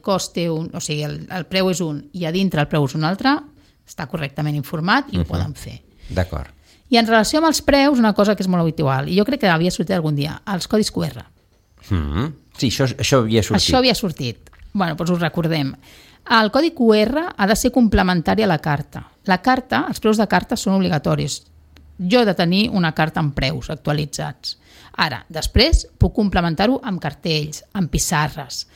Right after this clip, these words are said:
Speaker 1: amb codis Q R. Per què? Doncs perquè jo no tinc l'obligació d'anar al bar amb el mòbil o d'anar a menjar amb el mòbil. Llavors, clar, si només tenen el codi Q R, com informo jo a aquell consumidor dels preus que hi ha?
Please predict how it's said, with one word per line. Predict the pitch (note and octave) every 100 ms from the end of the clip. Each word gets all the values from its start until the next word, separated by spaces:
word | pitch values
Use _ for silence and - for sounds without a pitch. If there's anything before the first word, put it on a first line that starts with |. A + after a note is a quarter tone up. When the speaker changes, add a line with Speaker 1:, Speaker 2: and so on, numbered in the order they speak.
| - - _ _ -
Speaker 1:
amb | F3
codis | - D#3 F#3
Q | - D#3+
R. | C#3+ D#3+ - -
Per | F#3 E3+
què? | F#3 D#3
Doncs | D#3+
perquè | - F#3+ F3+ - A#3
jo | G3+
no | C4+
tinc | C#4+ C4
l'obligació | G3 E3+ D#3 F#3+
d'anar | G3 E3
al |
bar | E3 G3
amb | E3+
el |
mòbil | E3 F3 F3 D#3 _ -
o | -
d'anar | E3+ E3+ D#3+ F3+ F3+
a | E3+ D#3
menjar | D3+ D3 D3+ E3
amb | G3+
el | E3+
mòbil. | D#3 D3 C3+
Llavors, | F3+ E3 D#3 -
clar, | F#3+
si | D#3 D#3
només | E3+ G#3 A3
tenen | B3 A3
el | D#3+
codi | D3+ E3+ F3+
Q | G#3 G3+
R, | G3+ G#3+ A#3+ D4 - - - - - - _ _ _ _ _ - -
com | G#3
informo | G#3+ G#3 - A3 G#3+ A3+ C#4+ F#4
jo | G#3+ E3+ F3
a | D3+
aquell | D#3+ D#3
consumidor | F3+ - G#3 A#3 A3+ C4 - -
dels | F3 -
preus | - C#3 -
que | E3+
hi |
ha? | -